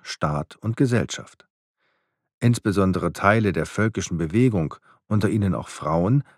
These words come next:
haben nach der Einführung des allgemeinen und demokratischen Wahlrechts in Deutschland neunzehnhundertachtzehn dafür plädiert, Frauen vom politischen Raum fernzuhalten,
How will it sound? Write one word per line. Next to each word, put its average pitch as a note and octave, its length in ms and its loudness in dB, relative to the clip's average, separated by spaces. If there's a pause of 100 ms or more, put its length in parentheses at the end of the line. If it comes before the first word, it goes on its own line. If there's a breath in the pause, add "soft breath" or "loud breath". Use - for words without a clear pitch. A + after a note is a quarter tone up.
haben B2+ 320 -2
nach G2 160 0
der - 160 -4
Einführung A#2+ 580 -2
des E2+ 180 -4
allgemeinen E2 760 0
und F2 180 -10
demokratischen D#2+ 800 -6
Wahlrechts F#2+ 480 -4
in D#2+ 140 -8
Deutschland D#2+ 600 -6
neunzehnhundertachtzehn F2+ 1200 -4 (240 soft breath)
dafür A#2+ 420 -2
plädiert, F2 560 -6 (300)
Frauen C3 500 4
vom G#2 220 -2
politischen A#2+ 560 -2
Raum G2+ 340 -2
fernzuhalten, - 920 -4